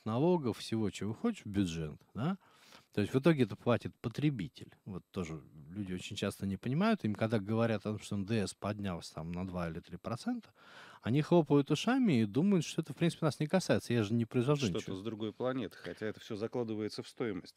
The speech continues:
Speaker 1: Нет, э, обычный, ч-, понимаешь, вот даже жё-,
Speaker 2: Товаров и услуг.
Speaker 1: жёстче. Обычный человек не пони-, вот, так же, как человек не понимает, что любая акция в магазине, это платит не магазин, а платит производитель. И все,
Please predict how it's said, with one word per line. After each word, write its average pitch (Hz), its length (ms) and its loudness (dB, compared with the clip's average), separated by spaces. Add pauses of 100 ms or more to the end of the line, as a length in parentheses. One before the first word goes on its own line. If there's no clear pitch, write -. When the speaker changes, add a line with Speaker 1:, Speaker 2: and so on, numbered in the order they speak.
(120)
Speaker 1:
Нет, 127 320 4 (140)
э, 120 220 -4
обычный, 147 520 2
ч-, - 140 -12
понимаешь, - 240 0
вот 151 140 0
даже 156 280 4
жё-, 135 340 6
Speaker 2:
Товаров - 100 0
и 113 40 0
услуг. 135 380 8
Speaker 1:
жёстче. 104 180 2
Обычный 135 460 2
человек - 260 2
не 127 100 4
пони-, 127 240 2
вот, 135 180 4 (600)
так 160 200 8
же, 131 120 4
как 127 160 0
человек - 240 2
не 131 260 4
понимает, 113 680 2
что - 260 -8
любая 104 480 -2
акция 95 420 -4
в 85 80 -8
магазине, 90 680 -4 (360)
это 101 240 -4
платит - 420 -8
не 92 80 -4
магазин, 80 580 -6
а 82 100 -14
платит - 420 -10 (100)
производитель. 87 600 -6 (1200)
И 101 120 -4
все, 117 220 0